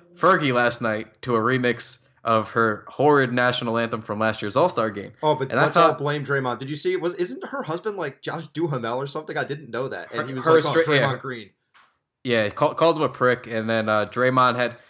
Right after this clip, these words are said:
Speaker 1: they, they actually had fun with it today. Uh, he,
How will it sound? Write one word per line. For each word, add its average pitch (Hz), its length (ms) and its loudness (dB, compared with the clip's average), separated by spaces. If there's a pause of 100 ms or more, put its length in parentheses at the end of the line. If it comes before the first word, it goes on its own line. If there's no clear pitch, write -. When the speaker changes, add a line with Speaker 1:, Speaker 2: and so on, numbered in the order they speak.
(420)
Speaker 1:
they, 139 180 2
they 165 160 4
actually 180 280 2
had 151 140 4
fun 135 140 2
with 127 140 -2
it 117 100 -6
today. 107 360 -4 (420)
Uh, 101 320 0 (320)
he, 123 480 -2